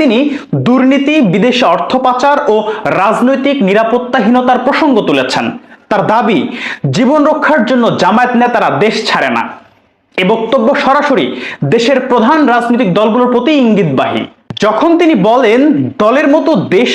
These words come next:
নিয়ন্ত্রণও রাখা যাবে, তখন এটি শুধু আত্মবিশ্বাসের প্রকাশ নয়, বরং প্রশাসনিক ক্ষমতা ও রাষ্ট্র পরিচালনার দক্ষতার দাবিও। কিন্তু প্রশ্ন হলো, দেশের মতো জটিল একটি প্রশাসনিক কাঠামো কি শুধু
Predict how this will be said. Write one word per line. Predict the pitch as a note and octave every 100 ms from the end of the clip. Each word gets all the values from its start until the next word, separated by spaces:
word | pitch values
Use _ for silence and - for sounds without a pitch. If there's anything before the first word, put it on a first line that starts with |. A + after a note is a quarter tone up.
| -
নিয়ন্ত্রণও | B3 C4 B3+ B3+ C#4 C#4+ B3+
রাখা | - - F#3+
যাবে, | C#3+ C3+ D#3 A2 - - -
তখন | G#3 C#4+ D4 C#4
এটি | G#3 B3+ B3
শুধু | C4 A#3+ C4+ - F3
আত্মবিশ্বাসের | - A3 G3 A#3 - C#4+ C#4 -
প্রকাশ | F3+ F3+ F3 - E3+
নয়, | F#3+ F#3+
বরং | E3+ F#3 F#3+ - - - -
প্রশাসনিক | B3 D4 D#4 D#4 D4+ C4+
ক্ষমতা | A3+ B3 C4+ C4+
ও | G#3+ G#3+
রাষ্ট্র | A3+ A3+ - B3+
পরিচালনার | A#3+ B3 A#3 A#3 A3 D3+
দক্ষতার | G#3 - A#3+ A3+ E3+ B2
দাবিও। | C3+ E3 D#3 A2 - - - -
কিন্তু | A#3 A3+ A#3+ A#3
প্রশ্ন | D4 - - C4+ F3+
হলো, | C3+ A2+ A#2 - - C#3 A#2+
দেশের | G#3+ A#3 D#4+ C4+
মতো | B3 - D3+ D#3+
জটিল | A#3 D4+ C#4
একটি | C4+ C#4
প্রশাসনিক | A#3+ A3+ C4 C#4 C4 C4
কাঠামো | G3 - B3 G#3 C3+
কি | - A3+ A#3 - - -
শুধু | C#4 C#4+